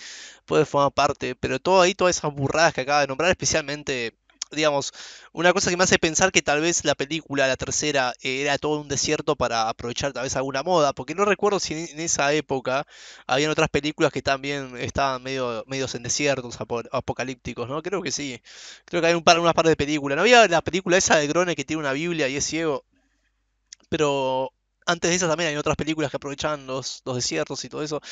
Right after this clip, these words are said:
Así que me hace pensar que tal vez decidieron hacer que la tercera película sea todo un desierto, por ahí por una cuestión de presupuesto y también para aprovecharse de la moda, ¿viste? De películas apocalípticas en desiertos. Y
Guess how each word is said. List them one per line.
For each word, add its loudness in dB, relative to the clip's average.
Así 4
que 6
me 8
hace 4
pensar 6
que 0
tal 4
vez 4
decidieron 2
hacer 0
que 2
la -2
tercera 2
película 0
sea 2
todo -4
un -6
desierto, -2
por 0
ahí -2
por -4
una -2
cuestión -8
de -4
presupuesto -4
y -4
también -6
para -2
aprovecharse -4
de -4
la -4
moda, -4
¿viste? -12
De -8
películas -6
apocalípticas -8
en -16
desiertos. -8
Y 2